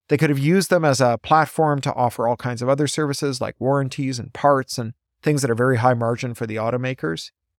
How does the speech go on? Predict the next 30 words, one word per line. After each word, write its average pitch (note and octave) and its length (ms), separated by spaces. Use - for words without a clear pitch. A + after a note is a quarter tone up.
And D3+ 120
maybe B3+ 220
that G#3 180
would F3 100
have E3 100
stopped C#3 280
the D3 80
automakers C3 560
from A#2+ 360
engaging A#2+ 600
in C3 100
all A2+ 200
this, A#2 360
uh, G#2+ 160
skullduggery A#2 640
in A#2+ 80
the A#2+ 60
first C#3 280
place. D#3 200
But D3 140
if D3 100
it D3 120
didn't, F#3+ 380
then C3+ 220
everyone D#3 400
in C#3 260
the C3+ 120
Bay C3 180
States B2 420
and B2+ 200